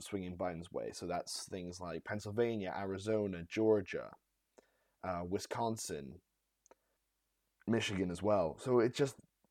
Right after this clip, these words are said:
so those were the states that they were going after, the ones where Joe Biden won with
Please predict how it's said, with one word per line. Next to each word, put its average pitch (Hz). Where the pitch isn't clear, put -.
so 135
those 139
were 139
the 127
states 110
that 104
they 104
were 98
going 98
after, 85
the 95
ones 123
where 107
Joe 117
Biden 101
won 95
with -